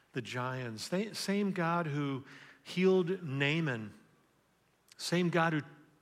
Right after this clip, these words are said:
transformed people like Lydia and the Apostle Paul. And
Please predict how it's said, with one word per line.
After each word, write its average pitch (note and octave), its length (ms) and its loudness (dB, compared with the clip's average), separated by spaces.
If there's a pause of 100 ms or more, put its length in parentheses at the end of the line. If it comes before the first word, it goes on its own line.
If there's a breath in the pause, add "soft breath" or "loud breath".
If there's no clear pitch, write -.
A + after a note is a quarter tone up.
(120)
transformed E3 1000 -4 (1300 loud breath)
people D3+ 280 -4
like B2+ 220 -4
Lydia B2 580 -2 (140)
and G#2 240 -10 (140)
the A#2+ 140 -8
Apostle B2 640 -8 (140)
Paul. A#2+ 460 -6
And G#2 200 -10